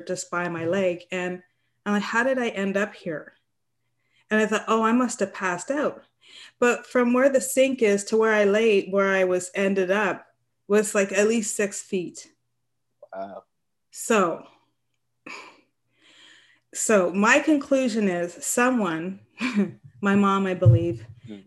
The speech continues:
Speaker 1: um, 'cause if I had a passed out right at the sink, I would have, my face would have went down
Speaker 2: Yeah.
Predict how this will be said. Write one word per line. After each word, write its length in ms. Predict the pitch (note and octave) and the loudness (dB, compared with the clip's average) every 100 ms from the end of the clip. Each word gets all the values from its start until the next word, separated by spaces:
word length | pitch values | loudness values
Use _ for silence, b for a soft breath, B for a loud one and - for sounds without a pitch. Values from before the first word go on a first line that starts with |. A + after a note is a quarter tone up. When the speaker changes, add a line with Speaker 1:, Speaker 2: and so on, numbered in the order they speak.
| - | -4
Speaker 1:
um, 480 | F#3+ F3+ F3+ F3 _ | -2 -2 -6 -10 _
'cause 200 | - G#3+ | -2 2
if 160 | G#3+ G#3 | 2 4
I 140 | A#3 | 4
had 180 | B3 B3 | 4 2
a 60 | A3 | -2
passed 440 | A3 G#3 G#3 - | 0 0 0 0
out 180 | G#3+ G3 | 0 2
right 160 | F#3 G3+ | 2 2
at 120 | G3 | 4
the 120 | G3 | 2
sink, 440 | F#3+ G#3 G#3 B3 - | 0 -2 -2 -4 -4
I 100 | F#3+ F#3+ | 0 2
would 200 | G3 F#3+ | 2 2
have, 140 | F#3 | 2
my 140 | F#3+ F#3 | 0 -2
face 360 | - G#3 A3 | 2 2 2
would 100 | A3+ | 0
have 60 | G#3+ | 0
went 200 | G#3 E3 | 0 -2
down 500 | F#3+ F3+ G#3 D4 E4+ - - | -2 0 0 0 -2 -14 -12
Speaker 2:
Yeah. 200 | A#3+ | -12